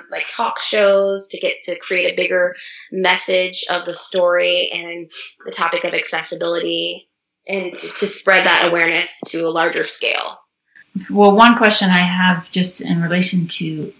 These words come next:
Speaker 2: the book and stuff and, and to dyslexia is what do you feel then is the,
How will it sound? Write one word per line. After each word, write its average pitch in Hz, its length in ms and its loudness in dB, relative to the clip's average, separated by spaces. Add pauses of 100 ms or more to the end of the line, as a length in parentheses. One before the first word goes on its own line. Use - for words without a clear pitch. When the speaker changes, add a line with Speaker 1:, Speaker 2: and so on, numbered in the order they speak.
Speaker 2:
the 156 80 -6
book 165 260 -2
and 170 120 -2
stuff 160 220 -4
and, 160 240 -4
and 165 240 0
to 170 100 -6
dyslexia 220 560 2
is 175 160 -2 (180)
what 196 240 6
do 226 60 4
you 214 220 2
feel 175 1000 0
then 175 380 0
is 175 300 0
the, 170 360 0